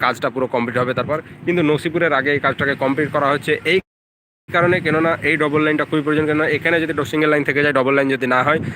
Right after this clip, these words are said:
তাহলে কিন্তু নসিপুরের ওই লাইন চালু করেও কোনো লাভ হবে না। অনেকেই মনে করছেন নসিপুর আজমগঞ্জ রেল লাইনের কাজ স্লো হয়ে গেল, চলছে না, অমুক তমুক। তো আসলে আহিরন সুজনীপাড়া এই ডাবল লাইনের কাজ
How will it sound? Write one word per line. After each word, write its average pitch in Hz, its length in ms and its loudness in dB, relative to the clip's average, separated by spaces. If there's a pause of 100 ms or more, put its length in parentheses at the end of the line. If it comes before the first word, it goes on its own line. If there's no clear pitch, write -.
(160)
তাহলে 156 280 2
কিন্তু 160 200 2
নসিপুরের 151 520 2 (340)
ওই 147 160 6
লাইন 151 220 4
চালু 147 240 2
করেও 170 180 2
কোনো 160 260 2
লাভ 135 260 2
হবে 120 220 0
না। 92 120 -4 (300)
অনেকেই 165 280 2
মনে 160 180 2
করছেন 160 320 0 (240)
নসিপুর 151 440 0
আজমগঞ্জ 143 340 2
রেল 135 140 0
লাইনের 143 280 0
কাজ 131 260 0 (140)
স্লো 151 140 0
হয়ে 139 160 2
গেল, 135 180 -2
চলছে 139 340 -2
না, 131 180 0 (400)
অমুক 139 260 0
তমুক। 135 260 0
তো 160 60 0
আসলে 160 340 0
আহিরন 151 340 0
সুজনীপাড়া 156 580 0
এই 147 120 2
ডাবল 135 300 0
লাইনের 147 220 0
কাজ 139 220 -2